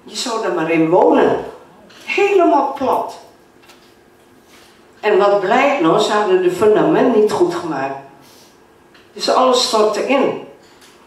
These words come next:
En toen zag ik een poosje later, hadden ze een, eh, een, een, een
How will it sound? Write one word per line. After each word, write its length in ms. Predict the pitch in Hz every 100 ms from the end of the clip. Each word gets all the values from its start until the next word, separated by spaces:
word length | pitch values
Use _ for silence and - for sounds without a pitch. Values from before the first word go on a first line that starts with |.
| - - - - -
En 120 | 220
toen 120 | 202
zag 320 | - - -
ik 120 | 214 190
een 140 | 185
poosje 400 | 214 214 - -
later, 400 | 240 262 - 190 240
hadden 220 | 180 180
ze 240 | 175 - 170
een, 280 | 165 165 165 - - - - -
eh, 560 | - 156 147 147 139 139 135 - - _ _ _ _ _ _ _ _ _ _ - -
een, 240 | 156 156
een, 220 | 165 160 147
een 260 | 143 143